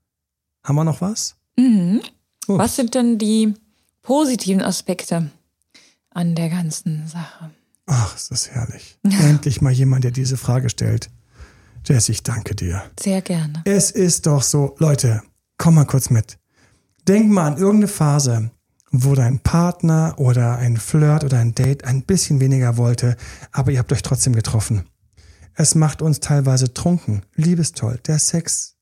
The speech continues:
Speaker 1: die Berührung, alles ist dann so viel wertvoller und deswegen so, der Sex ist teilweise geiler, ist einfach so. Und wenn der andere so einen Hauch noch so ein kleines bisschen, weil es kribbelt einfach mehr.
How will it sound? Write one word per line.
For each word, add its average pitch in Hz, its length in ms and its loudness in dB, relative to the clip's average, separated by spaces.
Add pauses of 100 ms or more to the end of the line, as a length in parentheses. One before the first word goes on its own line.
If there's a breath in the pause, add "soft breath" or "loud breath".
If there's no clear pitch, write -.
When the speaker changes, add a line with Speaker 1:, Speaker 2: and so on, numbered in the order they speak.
(260)
Speaker 1:
die 165 80 0
Berührung, 143 560 -2
alles 143 300 -2
ist - 140 -6
dann 151 120 0
so 147 80 0
viel 147 180 -2
wertvoller 143 500 -4
und 120 120 -4
deswegen 135 260 -2
so, 135 100 0 (1120 loud breath)
der 135 80 2
Sex - 200 -4
ist - 100 -8
teilweise 127 300 -4
geiler, - 440 -10
ist - 160 -6
einfach 104 220 -6
so. - 180 -8 (540)
Und 135 60 -2
wenn 127 80 0
der 127 100 -2
andere 139 360 2 (300 loud breath)
so - 120 0
einen - 280 -2
Hauch 220 260 -2
noch 143 140 -2
so - 120 -4
ein 147 100 -2
kleines 180 460 -2
bisschen, 147 480 -2 (420 loud breath)
weil 147 100 2
es - 140 0
kribbelt 214 340 -2
einfach 120 300 -4
mehr. 110 320 -2